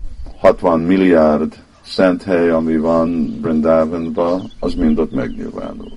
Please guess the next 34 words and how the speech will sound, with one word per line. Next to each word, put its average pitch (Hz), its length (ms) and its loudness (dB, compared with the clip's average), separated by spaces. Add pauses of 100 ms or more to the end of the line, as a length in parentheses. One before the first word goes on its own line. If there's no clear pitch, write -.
Mert 98 160 2
az 95 180 0
azt - 260 -2
jelenti, - 400 0
hogy - 120 -6
sablon. - 540 -10 (180)
Sablon. - 440 -8 (600)
De 101 140 0
ez 98 260 4
a 101 100 4
tudat, 80 380 4
ami 80 200 2
hozza 78 360 0
meg. 69 300 0
És - 160 -4
hogyha 95 280 -2
nincs 110 280 6
ott 110 140 4
az 104 180 4
a 101 60 2
tudat, 110 340 4
akkor - 240 -2
meg - 160 2 (1040)
eltűnik 69 540 -2
a - 60 -10
sablon. - 500 -10
És - 120 -10
amikor 85 340 -2
ott 90 160 0
van 104 140 -4
a 98 100 -4
tudat, 90 380 -6
akkor - 320 -8
megvan. - 560 -8